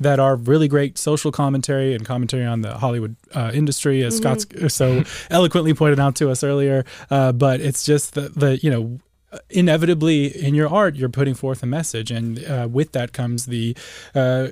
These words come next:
Speaker 1: you're subject to criticism. People can critique the message that you're sending,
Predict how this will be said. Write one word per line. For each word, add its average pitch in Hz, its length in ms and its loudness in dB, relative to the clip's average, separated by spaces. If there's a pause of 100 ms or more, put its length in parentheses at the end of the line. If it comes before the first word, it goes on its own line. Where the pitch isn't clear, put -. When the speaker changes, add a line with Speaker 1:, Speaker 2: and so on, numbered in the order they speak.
Speaker 1:
you're 143 300 0
subject 139 360 -2
to 165 60 -8
criticism. 139 460 -2
People 131 260 -4
can 143 440 -2
critique 123 520 -6
the 127 120 -6
message 131 360 -4
that 113 180 -4
you're 110 80 -6
sending, 110 480 -4